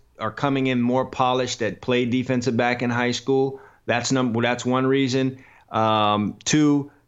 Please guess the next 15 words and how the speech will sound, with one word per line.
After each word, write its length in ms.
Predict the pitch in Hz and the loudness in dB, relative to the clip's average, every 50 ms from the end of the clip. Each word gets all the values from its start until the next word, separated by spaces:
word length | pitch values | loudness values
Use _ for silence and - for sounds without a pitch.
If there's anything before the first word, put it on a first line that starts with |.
| _ - | _ -6
these 180 | - 127 117 | -4 -4 -2
programs 540 | 113 - 139 139 135 131 135 135 131 123 113 | 0 2 2 2 2 2 2 2 0 0 0
don't 260 | 107 135 135 135 - | 0 0 0 0 -2
have 220 | 117 123 135 131 131 | -2 -2 0 0 0
a 60 | 131 | 0
lot 200 | 127 127 127 123 | 0 0 0 0
of 100 | 123 123 | -2 -4
patience 600 | - 135 131 127 - - 131 127 123 - - - | -4 -4 -4 -4 -4 -4 -4 -4 -6 -10 -10 -6
with 400 | 117 123 120 117 113 113 - - _ _ _ _ _ _ _ - | -2 -2 -2 -2 -2 -6 -10 -20 _ _ _ _ _ _ _ -4
recruits 520 | 117 120 120 117 - 139 139 139 135 - | -2 -2 -2 0 2 2 2 2 0 0
when 140 | 131 131 123 | 0 0 2
they 120 | 120 117 | 2 2
bring 220 | 107 98 127 127 127 | 2 2 2 2 2
'em 100 | 123 120 | 2 2
in. 340 | 123 127 131 131 135 135 131 | 2 2 2 2 0 -2 -4